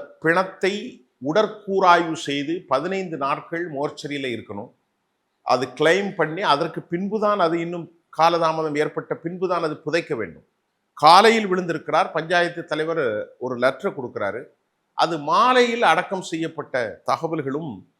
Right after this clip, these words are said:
இப்பொழுது சமூக வலைத்தளங்கள்ல இந்த கடிதாசி, இப்பொழுது நான் கூட அந்த கடிதாசியை தமிழ்நாட்டில் ஒரு பத்திரிகையாளர்களுக்கு அவர் அனுப்பியிருந்தார், அதையும் கூட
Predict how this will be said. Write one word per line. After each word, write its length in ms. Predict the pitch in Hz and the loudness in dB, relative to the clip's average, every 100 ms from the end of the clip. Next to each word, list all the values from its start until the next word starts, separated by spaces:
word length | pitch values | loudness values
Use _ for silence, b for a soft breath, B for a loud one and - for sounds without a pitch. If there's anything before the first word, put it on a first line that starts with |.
| _ _ | _ _
இப்பொழுது 720 | 135 147 - 165 131 147 104 - | -10 -10 -6 -6 -4 -6 -6 -8
சமூக 720 | - 147 156 208 208 185 123 | -2 4 4 2 -2 -2 0
வலைத்தளங்கள்ல 840 | 143 160 143 123 107 104 107 143 - - _ _ | 0 -2 -4 -4 -4 -6 -2 -2 -4 -14 _ _
இந்த 260 | 131 127 120 | -10 -6 -4
கடிதாசி, 840 | 120 143 170 165 160 - 165 170 _ | -4 -2 2 2 2 -8 -14 -16 _
இப்பொழுது 380 | - 127 165 156 | -14 -6 -4 0
நான் 280 | 127 151 165 | 2 0 0
கூட 160 | 170 165 | -2 -2
அந்த 140 | 139 | -2
கடிதாசியை 760 | 120 135 139 139 135 127 - _ _ _ | -4 0 0 -2 -8 -8 -10 _ _ _
தமிழ்நாட்டில் 560 | 120 151 165 151 151 139 | -4 0 0 -2 -6 -8
ஒரு 180 | 117 - | -8 -10
பத்திரிகையாளர்களுக்கு 920 | 113 147 151 135 120 120 110 110 117 | -14 -12 -14 -4 -2 -2 -6 -8 -6
அவர் 240 | 101 101 | -4 -4
அனுப்பியிருந்தார், 540 | 113 113 110 98 113 135 - _ _ _ - | -6 -10 -10 -2 0 0 -8 _ _ _ 0
அதையும் 380 | 127 151 143 | 2 2 -2
கூட 440 | 143 139 110 85 | -2 0 0 -2